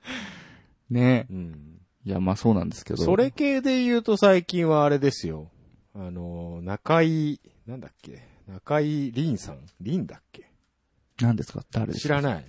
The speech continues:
Speaker 1: 知らないですね。
Speaker 2: あの、すっげえ、女、女性の
Speaker 1: うん。
Speaker 2: 総合格闘家の人なんだけど。
Speaker 1: へえ。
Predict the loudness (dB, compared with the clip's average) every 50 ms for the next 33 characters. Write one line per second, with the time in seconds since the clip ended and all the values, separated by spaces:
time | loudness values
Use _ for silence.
0 | -20 _ -20 -8 -4 -4 -2 -2 -4 -6 -8 -10 -12 -16 -20 -20 -20 _ _ _
1 | _ _ _ _ _ _ _ -20 -20 _ _ _ _ _ _ -8 -8 -6 -6 -6
2 | -6 -6 -6 -6 -6 -6 -8 -8 -6 -4 -4 -4 -6 _ _ _ 4 6 6 6
3 | 4 0 -6 _ _ _ _ _ _ _ -2 0 2 2 2 0 -2 0 2 4
4 | 4 4 2 2 2 2 2 6 6 8 8 8 8 6 6 6 4 2 2 2
5 | 4 4 2 0 2 2 4 4 4 4 6 6 4 6 4 2 2 2 2 0
6 | 0 2 2 0 0 0 0 -2 -4 -4 -8 -12 -20 -20 -20 -20 -20 -20 -20 _
7 | 2 6 8 10 10 10 10 10 10 8 8 8 6 4